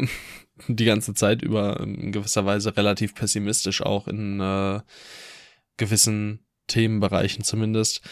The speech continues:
äh, dass er manchmal eben auch schon auch einen kleinen Tacken düsterer wird oder mal härter. Jetzt nicht, nicht hart, John Wick hart oder so, aber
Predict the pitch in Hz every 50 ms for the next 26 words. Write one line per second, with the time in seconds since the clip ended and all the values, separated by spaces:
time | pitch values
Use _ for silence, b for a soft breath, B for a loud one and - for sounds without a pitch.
0 | B B B B B B B 104 104 104 101 - 110 107 - 120 113 117 120 120
1 | 147 104 87 127 - - - - - - - 143 151 156 151 147 139 - - -
2 | 143 139 143 - - - - _ _ _ _ _ _ - 147 - 151 143 147 -
3 | 160 139 - 139 117 - 165 180 220 - - - 107 95 104 101 98 95 104 101
4 | 98 98 95 - 90 78 110 107 104 101 101 101 101 101 101 98 98 101 92 -
5 | - - 131 - - - - 110 113 131 143 - - 156 147 151 151 160 165 _
6 | _ _ _ _ _ _ _ _ _ - - - 92 95 - - - - _ _
7 | - 127 110 - - - - - - 117 113 117 123 123 127 123 - - - -
8 | _ _ - - - - 107 104 107 107 104 117 143 - - - - 135 135 135
9 | 127 127 151 - - - 120 123 127 131 127 135 131 135 139 - - - 113 113
10 | 107 107 110 113